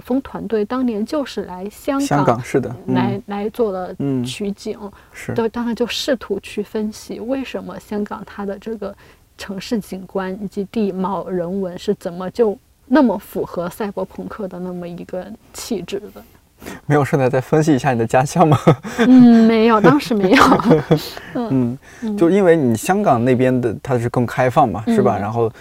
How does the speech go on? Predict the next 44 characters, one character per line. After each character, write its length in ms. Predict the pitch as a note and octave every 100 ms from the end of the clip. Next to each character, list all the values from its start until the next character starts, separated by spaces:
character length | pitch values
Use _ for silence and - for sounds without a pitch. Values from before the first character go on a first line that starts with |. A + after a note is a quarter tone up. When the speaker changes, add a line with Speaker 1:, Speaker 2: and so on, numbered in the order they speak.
| - - -
Speaker 2:
甚 180 | - A#2+
至 260 | B2 A#2+ A#2
它 120 | C3
的 80 | B2
国 180 | - B2
际 140 | D#3+
化 120 | C3+
程 140 | B2 A#2
度 80 | C3
也 100 | A#2
更 200 | C#3+ C#3
高。 300 | C#3+ D3 E3 -
Speaker 1:
嗯。 240 | A3 G#3 G3+
Speaker 2:
呃， 160 | C3 A#2+
整 160 | C3+
体 160 | F3+ D3
说 160 | C3 D#3+
那 140 | D3+
边 160 | C#3+ C#3+
的 100 | C3+
一 60 |
些 160 | B2 C#3
人， 340 | B2+ G#2+ A#2+
那 100 | C3
些 140 | B2 B2
周 140 | C#3
围 80 | B2+
的 80 | A#2+
同 240 | - B2
学、 240 | - A#2
新 140 | A#2+ C3+
认 60 |
识 120 | B2 B2
朋 200 | - B2
友 120 | C#3
对 140 | C#3+
你 40 | A2+
的 60 |
影 180 | G2+ G#2+
响 160 | A2+ G#2+
是 140 | A2
怎 120 | -
么 60 | -
样 120 | A2